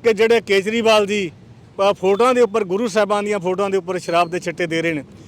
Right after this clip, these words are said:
ਤੇ ਜਿਹੜੀਆਂ ਪਿਸ਼ਾਬ ਕਰਨ ਦੀਆਂ ਪ-, ਚੀਜ਼ਾਂ ਨੇ, ਇਹ ਗੱਲ ਕਹਿਣੀ ਚਾਹੁੰਦੇ ਹਾਂ ਕਿ ਏਜੰਸੀਆਂ ਦੇਸ਼ ਦੇ ਵਿੱਚ ਬਹੁਤ ਨੇ। ਪੰਜਾਬ ਦਾ ਮੁੱਖ ਮੰਤਰੀ, ਅੱਜ ਪੰਜਾਬ ਦਾ ਮੁੱਖ ਮੰਤਰੀ ਆ, ਜੇ ਉਸ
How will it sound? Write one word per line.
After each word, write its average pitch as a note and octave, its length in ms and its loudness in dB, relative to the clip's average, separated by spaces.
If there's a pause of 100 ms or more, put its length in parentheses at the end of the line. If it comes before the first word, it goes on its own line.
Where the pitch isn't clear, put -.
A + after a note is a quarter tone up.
(240)
ਤੇ A#3+ 100 4
ਜਿਹੜੀਆਂ A3 420 2
ਪਿਸ਼ਾਬ F#3+ 420 0
ਕਰਨ G3+ 200 -4
ਦੀਆਂ G3+ 200 -2
ਪ-, F3 340 -4
ਚੀਜ਼ਾਂ F#3 300 -2
ਨੇ, C#3 120 -6 (440)
ਇਹ C#4 220 2
ਗੱਲ G3+ 340 -2
ਕਹਿਣੀ B3 280 0
ਚਾਹੁੰਦੇ A#3 240 0
ਹਾਂ A#3+ 80 -2
ਕਿ A#3+ 80 -2
ਏਜੰਸੀਆਂ G3+ 580 0
ਦੇਸ਼ F#3 260 2
ਦੇ D#3+ 100 0
ਵਿੱਚ F3 200 -8
ਬਹੁਤ E3 240 -2
ਨੇ। B2+ 100 -10 (480)
ਪੰਜਾਬ G#3 440 4
ਦਾ A3+ 140 0
ਮੁੱਖ F3+ 280 -6
ਮੰਤਰੀ, G3+ 500 -4 (440)
ਅੱਜ G3+ 120 2
ਪੰਜਾਬ F#3 420 0
ਦਾ G3 120 -2
ਮੁੱਖ F3+ 240 -6
ਮੰਤਰੀ F3 380 -4
ਆ, B2 100 -4 (500)
ਜੇ B3 320 8
ਉਸ B3+ 300 4